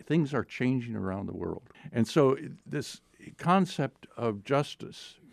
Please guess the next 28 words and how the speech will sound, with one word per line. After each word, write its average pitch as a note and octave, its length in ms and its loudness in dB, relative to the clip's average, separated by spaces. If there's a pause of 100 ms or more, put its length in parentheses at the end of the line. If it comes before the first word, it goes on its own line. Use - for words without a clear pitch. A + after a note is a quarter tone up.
(220)
and, A2 260 -2
and G#2+ 180 -2
that's D3 300 -2
what F3 120 -4 (200)
public C#3+ 300 -6
health B2+ 260 -4
is. F#2 320 -4
It's - 160 -12
social C#3 480 -2
justice - 520 -8
as F#2 260 -6
its - 340 -12
philosophical G#2 720 -4
base, - 440 -10 (560)
that - 180 -4
everyone E3+ 520 2
should A#2+ 200 -2
have A2 280 -2
access A#2 640 -4
to - 120 -6
the F#2+ 100 -6
same C3+ 300 -2
information A2 680 -4
and G2+ 100 -4
abilities F#2 800 -2
as F#2 140 -8
other G#2+ 200 -2
people. F2 340 -8